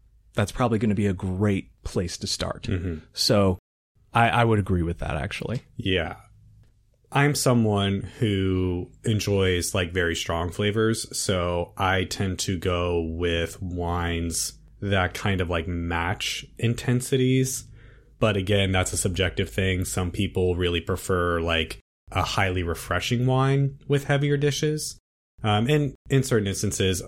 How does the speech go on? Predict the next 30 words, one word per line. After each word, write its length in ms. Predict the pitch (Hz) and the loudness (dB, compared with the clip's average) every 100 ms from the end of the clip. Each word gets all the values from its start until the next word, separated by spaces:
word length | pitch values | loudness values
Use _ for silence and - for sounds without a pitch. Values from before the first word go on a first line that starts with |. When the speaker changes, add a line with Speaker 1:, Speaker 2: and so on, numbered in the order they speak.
| - | -10
Speaker 2:
a 160 | - 101 | -4 -2
dish 280 | 90 95 - | 2 0 0
kinda 260 | - 95 | -2 -2
needs 420 | 80 82 85 82 - | -2 -2 -2 -2 -2
that 320 | 90 85 - | 0 0 -2
from 140 | 92 | -2
a 60 | 87 | -2
wine, 360 | 87 87 87 | -2 0 -2
depending 380 | 80 - 85 78 | -2 -2 -2 -2
on 120 | 80 | -4
the 80 | 80 | -4
dish, 220 | 80 80 | -4 -4
but 140 | - 85 | -4 -4
we'll 100 | 80 | -4
get 160 | 82 | -4
into 200 | 80 76 | -4 -6
that 180 | 82 78 | -6 -4
more 180 | 82 80 | -4 -4
here 280 | - 80 80 | -6 -6 -6
in 60 | |
a 40 | 78 | -6
second. 480 | - 80 78 76 - - _ _ _ _ _ | -4 -4 -6 -10 -14 -20 _ _ _ _ _
So 220 | - 131 | 0 2
that's 220 | 147 156 | 4 2
my 160 | 131 113 | 2 2
approach. 580 | 110 - 123 - - 104 | 2 0 0 -2 -6 -4
Michael, 380 | 92 87 104 117 | -2 0 0 0
do 160 | 95 | -2
you 100 | 87 | -2
have, 560 | 87 90 95 - - | -2 -4 -6 -16 -20